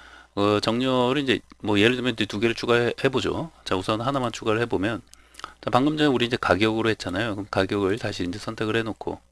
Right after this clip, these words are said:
그쵸? 그 다음에 가격 기준으로 지금 이제 뭐 내림차순으로,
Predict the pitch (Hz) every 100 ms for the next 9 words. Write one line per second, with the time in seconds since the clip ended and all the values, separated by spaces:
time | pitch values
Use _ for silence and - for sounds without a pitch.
0 | _ - - - 151 - _ - 107 104
1 | 139 190 - - _ - - 110 123 107
2 | 95 104 101 104 127 101 92 90 92 90
3 | 90 95 117 - 107 - 90 85 82 165